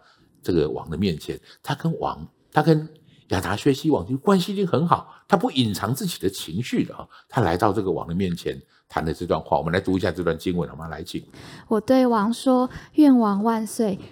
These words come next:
Speaker 2: 我列祖坟墓所在的那城荒凉，城门被火焚烧，我岂能面无愁容吗？王问我说：“你要求什么？”于是我默祷天上的神。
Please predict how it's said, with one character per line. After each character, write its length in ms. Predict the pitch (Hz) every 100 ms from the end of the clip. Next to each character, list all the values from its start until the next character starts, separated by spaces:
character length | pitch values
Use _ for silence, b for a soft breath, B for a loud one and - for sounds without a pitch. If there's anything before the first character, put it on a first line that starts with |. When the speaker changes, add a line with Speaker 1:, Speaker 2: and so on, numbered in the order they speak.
| B -
Speaker 2:
我 160 | 214
列 260 | 196 254 254
祖 280 | 247 196 185
坟 260 | - 196
墓 220 | 208 247
所 200 | 240 202 190
在 260 | 240 220
的 140 | 208 196
那 280 | 226 220
城 320 | 208 - 185 185
荒 320 | - 220 226
凉， 260 | 202 175 185 B B
城 200 | - 220
门 220 | 233 220
被 160 | 233 247
火 220 | 226 196
焚 280 | 190 180 185
烧， 360 | - 208 196 - B B B
我 100 | 233
岂 220 | - 233
能 200 | 208 196
面 400 | 208 254 277 254
无 160 | 214 202
愁 320 | - 196 196
容 220 | 196 190
吗？ 300 | 196 196 202 B B B 214
王 180 | 196
问 200 | 240 262
我 160 | 240 196
说 400 | - 226 214 214 B B B
：“你 160 | 208
要 220 | 233 247
求 340 | 240 - 208 202
什 240 | - 208
么？” 280 | 185 175 - _ _ _
于 140 | - 214
是 320 | - 269 247
我 240 | 220 196
默 300 | 196 233 240
祷 240 | 220 180 175
天 280 | - 226
上 300 | 226 254 226
的 140 | 202 180
神。 460 | - 175 165 180